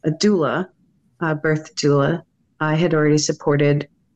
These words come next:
several friends during their pregnancies and births. Um, so it was kind of like a natural step into birth work for me. Um, I took a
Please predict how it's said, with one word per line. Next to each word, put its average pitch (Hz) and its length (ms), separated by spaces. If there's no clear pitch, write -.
several 151 480
friends 151 480
during 147 260
their 147 100
pregnancies 147 800
and 151 240
births. 147 640
Um, 151 460
so 165 320
it 160 60
was 160 240
kind 160 240
of 151 80
like 147 180
a 151 40
natural 139 600
step - 420
into 147 240
birth 143 340
work 147 240
for 151 220
me. 147 340
Um, 151 480
I 165 100
took 156 280
a 147 240